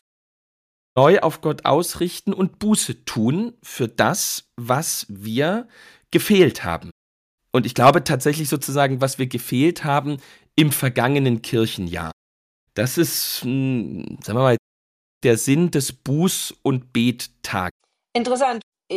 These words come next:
Speaker 2: Also es ist interessant, dass Sie sagen, dass die, dass der Ausgang eine,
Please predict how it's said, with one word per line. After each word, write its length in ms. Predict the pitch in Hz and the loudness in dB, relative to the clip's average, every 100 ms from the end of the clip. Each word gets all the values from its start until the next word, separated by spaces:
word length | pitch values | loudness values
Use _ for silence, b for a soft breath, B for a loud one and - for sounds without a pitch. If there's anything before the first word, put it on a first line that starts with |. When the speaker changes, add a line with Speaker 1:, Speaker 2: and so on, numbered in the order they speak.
| - - - | -10 -10 -6
Speaker 2:
Also 240 | 202 202 | -4 -2
es 120 | 202 | -2
ist 20 | 240 | -4
interessant, 320 | 214 254 220 | -2 -2 -2
dass 80 | 226 | -6
Sie 80 | |
sagen, 260 | 202 202 202 | -2 -2 -2
dass 160 | 190 - | -8 -8
die, 260 | 185 175 _ | -8 -8 _
dass 180 | 175 170 | -10 -8
der 240 | - - 190 | -6 0 2
Ausgang 540 | 226 - - 185 185 | 2 -2 -8 -8 -8
eine, 400 | 185 175 175 | -8 -8 -8